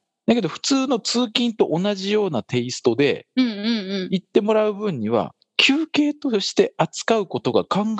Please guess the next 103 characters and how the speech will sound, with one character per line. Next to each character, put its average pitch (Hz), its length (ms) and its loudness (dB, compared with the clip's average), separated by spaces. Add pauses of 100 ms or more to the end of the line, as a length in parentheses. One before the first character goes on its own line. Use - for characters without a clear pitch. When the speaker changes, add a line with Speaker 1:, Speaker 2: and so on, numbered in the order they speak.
Speaker 1:
え 196 120 2
ら 170 120 2
れ 175 100 -4
る - 80 -10
っ - 20 -20
て - 140 -6
書 - 60 4
い - 20 0
て 160 80 0
あ - 20 0
る 117 60 -2
わ 95 60 -6
け。 - 180 -4 (100)
Speaker 2:
え、 381 160 6
す - 160 -2
ご 254 220 2
い。 202 80 -4
企 233 180 0
業 196 160 4
に 170 120 0
優 170 80 0 (160)
し - 180 0
い 170 380 0 (560)
解 202 160 4
釈 - 200 -2
で - 100 0
す - 120 2
ね。 320 120 4
Speaker 1:
う - 20 0
ん。 - 20 -14
た 339 140 0
だ 302 100 2
し 190 160 -4
ね、 165 120 -8
Speaker 2:
う - 20 -
ん。 - 20 -20
Speaker 1:
た 233 140 2
だ 170 100 2
し、 233 160 0
Speaker 2:
う - 40 -4
ん。 - 100 -14 (920)
Speaker 1:
会 269 300 2
社 254 180 0
の 262 140 -4
都 - 220 -4
合 233 300 0
で 135 440 0
緊 254 400 0
急 240 280 -2
で 214 160 2
出 - 220 -2
社 208 380 0
を 98 200 -4 (680)
命 185 300 0
じ 165 160 -6
て、 202 360 0 (140)
Speaker 2:
う 233 60 0
ん。 - 20 4
は 208 60 2
い - 20 -2
は 175 120 0
い 165 40 -2
は 160 120 -2
い 151 80 -4
は 160 100 -2
い。 - 40 -2
Speaker 1:
自 208 220 0
由 247 240 0
利 240 140 -2
用 196 200 0
が 117 140 0
許 175 200 -4
さ 247 180 2
れ 247 100 0
な 247 160 0
い 233 120 -4
場 226 120 2
合 233 200 -2
は 285 180 2
労 123 180 -2
働 107 160 -2
時 - 80 -2
間 - 140 -4
だ - 80 2
っ - 40 -6
て 85 100 -4
言 - 20 -6
っ - 20 -20
て 92 80 -2
る 76 60 -2
ん - 20 -8
で - 80 -8
す。 - 220 -8
Speaker 2:
う 247 40 6
ん、 269 300 0
な 202 160 -2
る 180 60 -4
ほ 175 80 -4
ど、 175 100 -2
な 170 140 0
る 160 80 -4
ほ 156 100 -2
ど。 143 280 -2